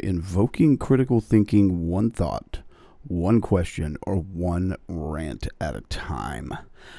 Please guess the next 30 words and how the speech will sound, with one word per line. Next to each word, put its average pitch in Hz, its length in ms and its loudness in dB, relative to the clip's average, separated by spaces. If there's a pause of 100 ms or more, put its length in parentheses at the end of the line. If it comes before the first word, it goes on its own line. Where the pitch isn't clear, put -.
(220)
All - 140 -4
right, 98 400 2
so 98 240 2
today, 90 1000 0 (1120)
today - 400 0
is 98 260 0
gonna 95 180 0
be 82 400 -4
a 71 120 -8
special - 760 -8 (100)
day. 50 460 -10 (280)
<laughs> - 960 -14
I - 60 -6
wanted 156 280 4
to 113 100 2
talk 104 200 2
about 87 220 -4
this 95 180 -2
because, 95 680 0 (160)
um, 87 500 -4 (1900)
you 123 100 6
know, 123 120 10
I've, 113 220 6
I've 101 400 0
had 104 180 2
several 98 300 4
conversations 90 680 -2
with 87 180 -4
people, 90 680 0
um, 82 580 -6